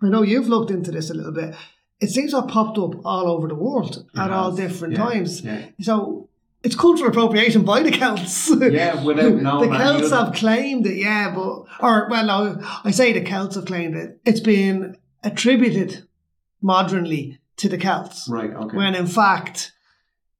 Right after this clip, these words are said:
Speaker 1: the ones at Newgrange are five thousand years before the Celts, or three thousand years before the Celts. They were literally made by Stone Age men in Ireland, long before the Celts came here. Um, and that's what the confusion was there when we initially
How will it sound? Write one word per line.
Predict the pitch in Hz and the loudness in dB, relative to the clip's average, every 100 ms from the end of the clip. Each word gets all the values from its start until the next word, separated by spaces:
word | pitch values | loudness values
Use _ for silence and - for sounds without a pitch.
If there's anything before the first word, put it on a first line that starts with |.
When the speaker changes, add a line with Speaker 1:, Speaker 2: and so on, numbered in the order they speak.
| _ - | _ 0
Speaker 1:
the | 196 | 2
ones | 208 233 208 | 4 6 4
at | 202 | 2
Newgrange | 190 202 185 180 180 | -2 -2 0 -2 -2
are | |
five | 180 190 180 | -4 -4 -2
thousand | 180 160 | -4 -2
years | 170 160 | -4 -4
before | 175 - 175 165 | -6 -2 -2 -2
the | 160 | -4
Celts, | 160 - - - | -8 -12 -18 -16
or | |
three | 151 202 | -6 -4
thousand | 190 170 | 0 0
years | 165 147 | 0 -4
before | - 165 156 | -6 -6 -6
the | |
Celts. | 151 156 143 - - _ _ - | -6 -10 -10 -14 -16 _ _ -18
They | 202 214 | -2 2
were | 208 190 | 2 2
literally | 185 185 | 0 -2
made | 175 175 | -2 -2
by | 175 | -4
Stone | - 185 180 | -2 0 0
Age | 165 165 | -4 -4
men | 165 151 - _ _ - | -6 -6 -10 _ _ -6
in | 180 | -4
Ireland, | 151 143 127 _ _ _ _ _ - | -4 -6 -14 _ _ _ _ _ -2
long | 185 190 180 | 2 2 0
before | 170 170 156 | -2 -6 -6
the | |
Celts | 165 156 156 | -8 -10 -10
came | 143 139 | -12 -14
here. | 143 - _ _ _ _ _ _ - | -16 -20 _ _ _ _ _ _ -4
Um, | 180 170 170 - | -2 -2 -4 -2
and | 214 | 2
that's | 240 233 | 2 2
what | 233 220 - | 0 0 0
the | 220 | -4
confusion | 208 180 214 220 202 | -2 0 2 2 2
was | 185 170 165 | 0 0 0
there | 175 170 | -2 0
when | 170 | -2
we | 175 185 | -2 0
initially | 185 214 247 214 190 180 | 0 0 0 -2 -2 -8